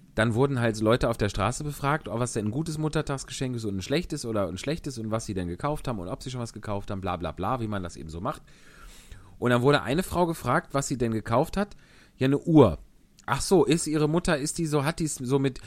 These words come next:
ja, ja. Und dann wollte die sagen, was für eine, wie viel die, wie viele Uhren die schon hatte. Dann machte die so eine Bewegung, dann streckte sie so die Arme aus und machte so eine, so eine Kastenbewegung, ne, so eine Kastengeste und sagte, "Kennen Sie so, kennen Sie diese Kisten?" Und der Journalist sagte,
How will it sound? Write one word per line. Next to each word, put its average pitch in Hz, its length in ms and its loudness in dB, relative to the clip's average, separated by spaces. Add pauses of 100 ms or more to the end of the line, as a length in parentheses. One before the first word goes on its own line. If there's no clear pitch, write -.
(120)
ja, 160 180 10
ja. 127 320 6 (240)
Und 131 200 0
dann 127 220 0
wollte 160 240 4
die 139 100 0
sagen, 127 340 2
was 139 200 0
für 135 80 -4
eine, 131 200 0 (300)
wie 117 80 -2
viel 170 180 2
die, 139 240 0
wie 127 80 -4
viele 135 220 0
Uhren 156 240 4
die 104 80 -2
schon 98 180 -4
hatte. 123 140 0
Dann 127 100 0
machte 147 260 0
die 127 100 -2
so 117 100 0
eine 120 140 2
Bewegung, 107 480 -2
dann 170 100 -2
streckte 139 380 -4
sie 113 120 -6
so 107 220 -4
die 101 160 -6
Arme 120 320 -2
aus 185 320 2
und 131 100 -6
machte 139 260 -4
so 117 120 -4
eine, 107 240 0 (400)
so 110 100 -4
eine 110 100 0
Kastenbewegung, 175 1000 0
ne, 131 100 0
so 147 80 -2
eine 131 120 -2
Kastengeste 160 560 -2
und 143 80 -4
sagte, 147 360 0 (420)
"Kennen 220 280 10
Sie 180 100 4
so, 160 160 4
kennen 208 260 8
Sie 190 120 4
diese 160 180 2
Kisten?" 196 640 2 (720)
Und 131 180 2
der 127 80 4
Journalist 123 460 4
sagte, 147 360 2